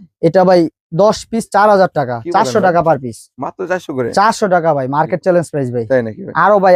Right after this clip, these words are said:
Speaker 1: আরো অসাধারণ ডিজাইন নিয়ে আসছি ভাই। এই যে ভাই সিকোয়েন্সের ভিতর।
Speaker 2: বাটিকের মধ্যে সিকোয়েন্স?
Speaker 1: বাটিকের মধ্যেও ভাই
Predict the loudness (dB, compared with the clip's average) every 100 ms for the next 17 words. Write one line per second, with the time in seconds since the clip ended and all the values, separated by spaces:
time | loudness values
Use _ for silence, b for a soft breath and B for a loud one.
0 | 4 2 0 0 0 2 0 0 -2 -2
1 | -2 -4 -2 0 2 2 0 -2 -4 0
2 | 0 2 0 0 0 -6 -8 _ _ _
3 | -4 -2 -2 0 0 0 0 0 2 2
4 | 4 4 4 4 4